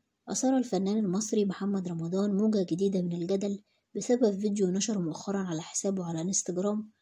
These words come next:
وظهر فيه وهو يقود سيارته واضعًا على وجهه قناع باللون الذهبي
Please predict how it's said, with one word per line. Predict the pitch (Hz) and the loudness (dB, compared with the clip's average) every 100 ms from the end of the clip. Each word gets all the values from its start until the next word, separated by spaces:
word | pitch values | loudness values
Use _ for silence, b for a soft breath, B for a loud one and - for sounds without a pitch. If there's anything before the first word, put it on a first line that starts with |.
| b b b | b b b
وظهر | - 202 240 240 | -2 0 2 2
فيه | - 233 | 2 2
وهو | 202 202 | 4 4
يقود | 185 180 196 190 | 4 2 0 0
سيارته | - 175 170 180 196 202 | -2 -4 -2 -2 0 0
واضعًا | 180 170 190 196 180 | 0 -2 -2 -2 -4
على | 180 180 | -2 0
وجهه | 185 196 202 | 0 0 -4
قناع | - 190 196 | -2 -2 0
باللون | 175 175 190 185 | -2 -2 0 0
الذهبي | 180 190 208 190 202 | 0 0 0 0 -4